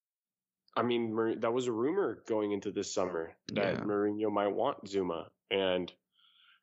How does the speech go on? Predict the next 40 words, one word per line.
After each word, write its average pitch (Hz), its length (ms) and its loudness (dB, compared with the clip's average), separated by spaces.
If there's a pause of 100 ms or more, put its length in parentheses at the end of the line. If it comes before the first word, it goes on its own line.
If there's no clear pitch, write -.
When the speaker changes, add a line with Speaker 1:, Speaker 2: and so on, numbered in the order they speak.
Speaker 1:
again, 95 400 2
another 98 300 0
Premier 127 300 0
League 131 160 -2
player 131 240 0
going 131 220 2
to 120 100 2
Italy. 117 320 2
Like, 92 200 -2
it, 104 140 2
it 104 200 -6
usually 110 480 2
has 107 280 0
been 113 200 2
the 107 140 4
other 113 160 2
way 113 120 4
around, 110 440 2
but 98 280 0 (600)
it's, - 420 -6 (100)
it's - 140 -2
becoming 131 520 2
a 127 40 6
younger 120 500 2
league. 113 460 0 (240)
And 98 180 0
I, 101 260 2
I 101 100 0
don't, 107 380 2 (1300)
I 101 100 2
wouldn't 117 360 2 (380)
put 120 120 2
it 107 100 0
past - 580 -4
Mourinho 98 520 2
to 92 80 -2
bring 92 260 2
back 90 200 0
Zouma. 85 440 0 (1120)
Speaker 2:
Yeah. 107 280 0